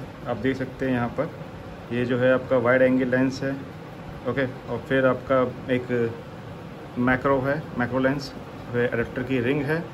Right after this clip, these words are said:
और फिर finally आपका रे लेंस है, का कवर है। तो ये सब मैं आपको बता दूँगा।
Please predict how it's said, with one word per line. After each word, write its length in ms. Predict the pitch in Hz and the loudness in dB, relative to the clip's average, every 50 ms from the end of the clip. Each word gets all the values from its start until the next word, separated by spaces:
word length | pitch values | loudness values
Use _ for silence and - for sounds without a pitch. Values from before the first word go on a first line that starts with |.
| - - - - - - - - - - | -14 -14 -14 -14 -14 -14 -14 -14 -8 -6
और 60 | 127 117 - | -6 -4 -2
फिर 100 | - 135 120 | -2 -2 2
finally 420 | - 127 127 127 131 131 135 139 | 4 4 6 6 6 4 6 4
आपका 340 | 135 127 127 - - 175 208 202 - - - - - - - - | 4 4 2 0 0 0 0 -2 -4 -10 -14 -14 -14 -10 -6 -2
रे 200 | 113 127 135 135 | 2 4 4 6
लेंस 340 | 127 120 117 113 110 - 117 | 6 4 2 0 -2 -4 -6
है, 80 | 104 104 113 - - - - - - - - - - | -6 -6 -8 -10 -12 -12 -12 -12 -12 -12 -12 -6 -4
का 60 | - 135 | -2 0
कवर 320 | - - 120 110 113 110 | 2 2 2 4 2 0
है। 80 | 113 - - - - - - - | 0 -4 -10 -12 -14 -12 -4 -2
तो 360 | 127 120 120 117 117 117 117 | 0 2 2 2 2 2 2
ये 60 | 120 117 | 0 0
सब 160 | - - 131 | 0 0 2
मैं 100 | 131 135 | 2 2
आपको 140 | 127 123 127 | 2 2 0
बता 200 | 131 - 156 131 | 2 2 2 2
दूँगा। 260 | 120 123 123 127 165 | 2 2 0 0 -2